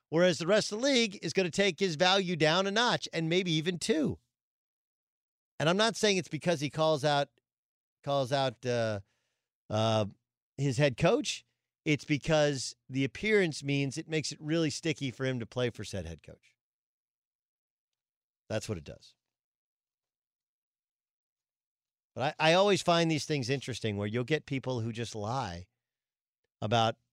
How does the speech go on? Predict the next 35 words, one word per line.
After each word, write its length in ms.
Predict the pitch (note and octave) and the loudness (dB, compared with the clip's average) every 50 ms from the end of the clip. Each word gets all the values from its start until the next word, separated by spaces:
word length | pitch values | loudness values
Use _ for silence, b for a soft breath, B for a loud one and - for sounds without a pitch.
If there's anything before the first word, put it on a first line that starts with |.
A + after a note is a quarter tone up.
| _ _ - | _ _ -6
N 120 | A#2+ A#2+ | -4 -2
F 120 | B2 A#2 | -2 0
L 140 | C3+ C3 C3 | 0 -2 -2
players. 500 | A#2 - G2 F2+ - - - _ _ _ _ _ _ _ _ - | -2 -6 -8 -12 -12 -14 -20 _ _ _ _ _ _ _ _ -10
They'll 100 | A2+ G#2+ | -8 -4
say 120 | - C3 | -2 0
their 120 | B2 B2 A2+ | 0 0 0
contracts 480 | - C#3 C#3+ C#3+ B2 - A#2 G#2 - | 0 -2 -2 -2 0 -2 -2 -4 -4
aren't 180 | G2+ F#2+ F#2 F2 | -4 -6 -6 -8
guaranteed. 420 | - F2+ E2+ E2 - - F2 F2 G2+ | -10 -10 -12 -12 -14 -18 -20 -12 -8
Yes, 180 | G#2+ C3 - | -8 -6 -2
they 100 | - C3+ | 0 0
are. 140 | A#2 A2 A#2 | 0 0 -2
First-round 360 | - - D3+ - E3 D#3+ C#3 | -2 -4 -6 -4 -4 -2 -2
draft 200 | B2 C3+ C3+ - | 0 0 -2 -2
picks 140 | - C3+ - | -4 -6 -6
contracts 460 | - B2 A#2 A2+ - A#2 A2 - - | -4 -4 -4 -4 -4 -6 -6 -6 -8
are 60 | F#2+ | -10
one 160 | F#2 G2 G2+ F#2+ | -10 -8 -8 -6
hundred 180 | A2 B2+ B2+ | -8 -8 -8
percent 300 | B2+ B2 - A#2+ A2+ A2+ | -8 -8 -6 -6 -6 -6
guaranteed, 500 | G2+ G#2 G#2 G#2 G#2 - - A#2+ A#2+ G#2 - b b b b b | -6 -6 -6 -6 -6 -4 -4 -4 -4 -4 -6 b b b b b
and 160 | A#2 B2+ C3+ | -2 0 2
most 280 | C3+ E3 G3+ G3 - - | 4 4 4 4 4 2
of 80 | D3 B2 | 4 4
it 160 | B2 C#3 - - | 4 2 2 -2
is 140 | C3 - | -6 -4
paid 200 | - C3+ A#2+ A2+ | 0 0 0 2
up 120 | G#2+ G#2 - | 0 -2 -4
front. 200 | - F2 - - _ _ _ _ _ _ _ _ _ _ _ _ _ _ _ _ _ _ _ _ _ _ - | -6 -12 -14 -16 _ _ _ _ _ _ _ _ _ _ _ _ _ _ _ _ _ _ _ _ _ _ -4
Most 220 | A2 G#2 - - | -4 -4 -4 -6
of 60 | G2+ G2 | -10 -16
it. 80 | - _ _ _ _ _ _ _ _ _ _ _ _ _ _ _ _ _ _ _ _ _ _ _ _ _ _ _ _ _ _ _ _ _ _ _ _ _ _ _ _ A#2+ | -20 _ _ _ _ _ _ _ _ _ _ _ _ _ _ _ _ _ _ _ _ _ _ _ _ _ _ _ _ _ _ _ _ _ _ _ _ _ _ _ _ -10
Like, 140 | A2 G2+ | -10 -8
his, 520 | - - C3+ D#3 F3+ F#3+ F#3 D#3 - - | -4 0 2 2 4 2 2 -2 -4 -8